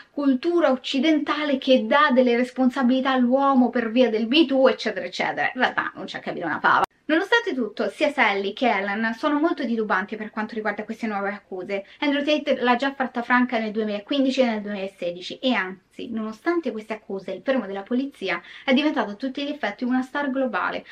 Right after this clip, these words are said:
avendo così potere sia per quanto riguarda la percezione pubblica di status, così come economico. E quello che hanno subito le ragazze in Romania poteva essere evitato, poteva essere evitato se la polizia della Gran Bretagna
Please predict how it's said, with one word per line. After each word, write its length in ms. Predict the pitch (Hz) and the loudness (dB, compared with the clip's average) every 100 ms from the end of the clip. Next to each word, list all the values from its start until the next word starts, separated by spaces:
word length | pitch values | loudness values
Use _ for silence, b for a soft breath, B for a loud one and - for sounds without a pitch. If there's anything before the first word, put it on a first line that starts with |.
| B | B
avendo 260 | 247 262 233 | 2 2 4
così 280 | 262 220 | 2 0
potere 580 | 202 226 220 202 170 175 - | -2 -4 0 0 -2 -4 -6
sia 140 | 254 | -4
per 140 | 226 208 | -4 -6
quanto 220 | 196 202 | -10 -8
riguarda 460 | 196 190 185 185 190 | -6 0 0 -2 -8
la 80 | |
percezione 800 | 202 190 - 175 - 269 254 202 | -12 -14 -12 -12 -2 4 4 4
pubblica 420 | 196 196 202 196 | -4 -6 -6 -8
di 160 | 175 226 | -4 -4
status, 580 | - 202 - 220 233 254 B B | 0 0 0 -6 -8 -8 B B
così 300 | - 330 339 | -2 0 0
come 440 | - 208 180 196 - | -2 -2 -2 -4 -8
economico. 540 | 214 - 226 170 180 - | -8 -4 -2 -2 -6 -4
E 180 | 320 311 | -2 2
quello 220 | 427 440 | 4 4
che 100 | 330 | 6
hanno 120 | 254 | 2
subito 340 | 233 240 254 240 | 2 0 0 0
le 120 | 202 | 2
ragazze 360 | 196 226 - | 2 0 -2
in 60 | 208 | -6
Romania 520 | 202 196 202 180 175 | -6 -8 -8 -4 -4
poteva 260 | - 285 262 | -2 0 0
essere 220 | 262 269 | 0 2
evitato, 480 | 254 247 180 - 196 | 2 0 -2 -6 -6
poteva 320 | - 254 262 | 0 4 4
essere 240 | 220 - 220 | 2 2 2
evitato 320 | 262 240 190 | 0 -2 -6
se 140 | - | -8
la 100 | 214 | -8
polizia 400 | 214 233 247 277 | -2 0 0 0
della 160 | 202 202 | -2 -2
Gran 180 | 220 247 | 0 2
Bretagna 640 | 277 269 196 190 202 202 | 2 2 0 -2 -4 -4